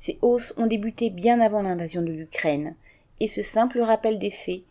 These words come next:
montre quels en sont les véritables coupables. Ce sont les capitalistes d'ici, des autres pays développés d'Occident, qui ont fait et font flamber les prix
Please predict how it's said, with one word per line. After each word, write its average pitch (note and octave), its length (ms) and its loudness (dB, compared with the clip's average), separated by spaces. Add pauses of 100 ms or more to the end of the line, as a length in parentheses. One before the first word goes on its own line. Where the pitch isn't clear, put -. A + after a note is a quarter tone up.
(180)
montre G3 400 -2
quels E3+ 240 0
en D#3+ 80 -4
sont D#3 160 -6
les D#3 140 2
véritables D#3+ 480 -4
coupables. D#3 580 -6 (720)
Ce F3 160 -6
sont F3+ 160 -4
les F3 100 0
capitalistes A3+ 680 2
d'ici, G#3+ 500 -8 (240)
des F3 320 -2
autres F#3 240 -2
pays F3+ 300 -8
développés E3+ 360 -4
d'Occident, E3+ 540 -2 (320)
qui A3 200 -2
ont A3 120 2
fait - 320 -2 (160)
et F3+ 140 -2
font F3+ 180 -4
flamber A#3+ 380 4
les F#3 120 2
prix F3+ 300 -10